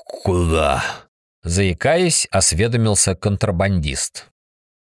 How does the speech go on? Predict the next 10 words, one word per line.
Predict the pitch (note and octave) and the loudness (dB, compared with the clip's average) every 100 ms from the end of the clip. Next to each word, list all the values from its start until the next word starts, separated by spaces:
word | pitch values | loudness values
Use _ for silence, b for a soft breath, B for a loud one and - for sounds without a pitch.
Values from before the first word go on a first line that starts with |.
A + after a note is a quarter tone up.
| _ | _
"В | - F2 | -8 -2
другое, | D#3+ F#3+ F3+ G#3 D3+ D2+ C2 - _ _ | 0 2 2 4 4 2 -4 -12 _ _
более | - D#2+ D#3 A3 G#3+ | -4 0 2 4 2
приличествующее | G#3+ C#3 A2+ B2 - D3+ - D3+ C3+ - C3 | 2 0 0 0 -2 -2 0 0 0 0 0
нам | G2 G2+ G#2+ | 2 2 2
место". | F#2 D2 - - C2+ A#1+ - _ _ _ _ _ _ _ | 2 0 -2 -2 -2 -4 -10 _ _ _ _ _ _ _
"А | - D#3 F#3 A#2 | -14 -4 0 2
разве | C#3 C#3 C3 A#2+ A#2 G2+ | 2 2 0 0 0 -2
тут | - G#2+ E2 - | -2 -2 -4 -8
плохо?" | - D#2+ D2+ F#2 A#2+ F#3 | -4 -2 -2 0 2 4